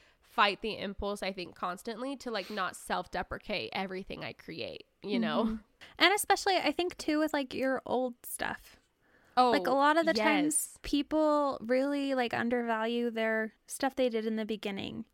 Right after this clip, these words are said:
Speaker 2: But, like, I think back on the book I wrote for the female graphic designers, like, the fifteen of
Speaker 1: Mm-hmm.
Speaker 2: them,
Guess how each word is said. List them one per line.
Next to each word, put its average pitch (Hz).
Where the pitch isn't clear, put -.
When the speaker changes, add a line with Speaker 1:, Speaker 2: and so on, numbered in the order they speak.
Speaker 2:
But, 285
like, 269
I 269
think 339
back 262
on 240
the 226
book 226
I 233
wrote 226
for 233
the 214
female 226
graphic 220
designers, 220
like, 233
the 226
fifteen 233
of 240
Speaker 1:
Mm-hmm. 277
Speaker 2:
them, 339